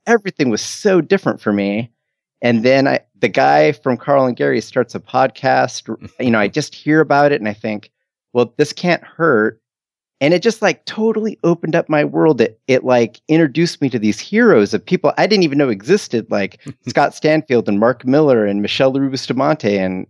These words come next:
Speaker 2: Yeah.
Speaker 1: and, and Scott Guthrie. And
Speaker 2: Yeah.
Speaker 1: so if you mapped my career, you could basically map you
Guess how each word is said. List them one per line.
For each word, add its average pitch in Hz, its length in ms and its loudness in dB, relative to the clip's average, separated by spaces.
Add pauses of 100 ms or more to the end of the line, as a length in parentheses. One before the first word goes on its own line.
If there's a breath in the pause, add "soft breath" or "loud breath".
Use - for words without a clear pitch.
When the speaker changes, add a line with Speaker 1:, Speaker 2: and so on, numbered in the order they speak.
Speaker 2:
Yeah. 98 260 -2
Speaker 1:
and, 95 320 -6 (160)
and 98 340 -2
Scott - 340 -2
Guthrie. 101 520 -2 (680)
And 139 180 0
Speaker 2:
Yeah. 123 40 0
Speaker 1:
so - 180 2 (100)
if 170 100 4 (100)
you 247 240 -6 (220)
mapped 135 640 0
my 113 200 0
career, 107 800 -4 (500)
you 135 180 -2
could 123 260 -6 (100)
basically 120 760 -2 (140)
map 101 540 -4 (200)
you 113 520 0